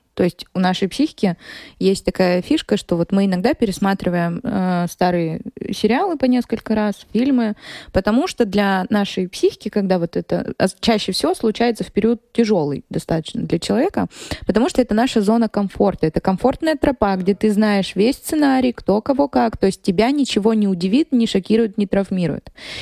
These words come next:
И мне кажется, что подобные фильмы снимаются, э, возможно, с тем же посылом, что, ну да, это вот одна и та же тропа,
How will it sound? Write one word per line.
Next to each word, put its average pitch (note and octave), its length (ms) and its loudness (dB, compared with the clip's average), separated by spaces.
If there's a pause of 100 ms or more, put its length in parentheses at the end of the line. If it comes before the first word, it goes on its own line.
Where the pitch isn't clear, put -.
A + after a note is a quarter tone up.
(180)
И G3 60 0
мне A3 120 4
кажется, B3 360 2
что A3+ 180 0
подобные A3+ 640 2
фильмы D4+ 560 0 (320)
снимаются, A3+ 1000 0
э, G3 360 -2
возможно, A#3+ 540 2
с - 120 -8
тем D4 300 2
же G#3 400 0 (160)
посылом, A3 540 0
что, F3+ 260 0
ну G3 220 2
да, G3 260 2
это F3+ 300 0
вот E3+ 280 -2
одна F#3 360 2
и E3+ 40 -2
та F3+ 160 0
же E3+ 120 -2
тропа, C#4 420 -2